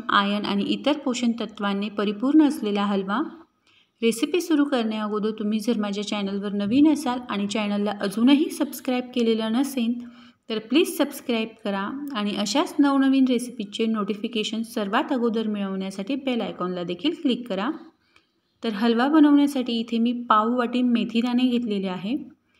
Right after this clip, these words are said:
कच्चेच मेथीदाणे आहेत हे. हे मेथीदाणे आपण मिक्सरला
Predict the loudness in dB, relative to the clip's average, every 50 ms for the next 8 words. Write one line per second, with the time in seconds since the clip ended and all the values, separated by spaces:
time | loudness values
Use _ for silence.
0 | _ _ _ _ -4 -4 -4 -2 0 0 2 4 6 4 4 4 4 0 0 0
1 | 0 -2 -2 -4 -4 -4 -4 -4 -6 -6 -4 -2 -2 -2 -4 -6 -10 -18 -20 _
2 | _ _ _ _ _ _ _ 2 4 6 6 6 6 6 4 2 2 2 2 0
3 | 0 -2 -2 0 2 2 2 2 2 0 -2 0 0 2 0 0